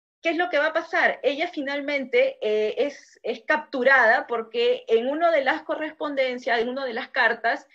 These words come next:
encuentran su nombre. Eh, aquí es importante también señalar que para los biógrafos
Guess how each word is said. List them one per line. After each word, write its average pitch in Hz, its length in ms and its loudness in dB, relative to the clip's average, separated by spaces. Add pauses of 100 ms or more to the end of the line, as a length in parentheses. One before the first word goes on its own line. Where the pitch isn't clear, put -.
(140)
encuentran 143 480 0
su - 160 -6
nombre. 196 560 -4 (380)
Eh, 233 340 4
aquí 233 240 0
es 339 100 -6
importante 277 480 -2
también 240 380 -4
señalar 233 580 2
que 240 120 -2
para 202 320 4
los 190 180 0
biógrafos 233 640 -4